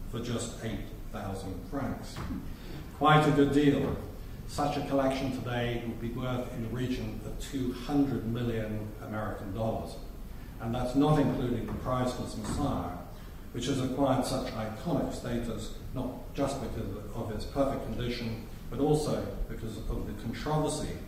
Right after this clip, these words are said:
surrounding its authenticity. For over one hundred and fifty years, there has been a contingent of disbelievers who doubt it is the work of the master.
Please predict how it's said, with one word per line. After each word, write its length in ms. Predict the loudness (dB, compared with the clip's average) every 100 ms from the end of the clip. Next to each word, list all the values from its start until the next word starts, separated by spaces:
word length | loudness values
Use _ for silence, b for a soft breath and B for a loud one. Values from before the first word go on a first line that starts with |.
| -10
surrounding 560 | -6 -2 0 0 0
its 400 | -2 -2 -4 -4 -6 -4
authenticity. 880 | -4 -4 -4 -4 -2 -2 -4 -6 -8 -8 -10 -10 -10 -10 B B B B B B B 4
For 120 | 8
over 200 | 8 10
one 160 | 8 8
hundred 280 | 8 8
and 160 | 6 4
fifty 240 | 2 0
years, 720 | 2 6 6 6 2 -2 -6 -8 -6
there 120 | -4
has 140 | -2
been 200 | -2 -2
a 40 | -2
contingent 760 | 0 -2 2 4 4 4 0
of 240 | -2 -6 -2
disbelievers 920 | 0 0 0 2 2 0 -2 -6 -8 -10 -8 -6
who 60 | -6
doubt 560 | -2 0 2 0 -4 -6
it 60 | -4
is 220 | -4 -6 -6
the 80 | -6
work 360 | -2 0 -2 -4 -8
of 100 | -8
the 60 | -4
master. 420 | -2 -2 -4 -6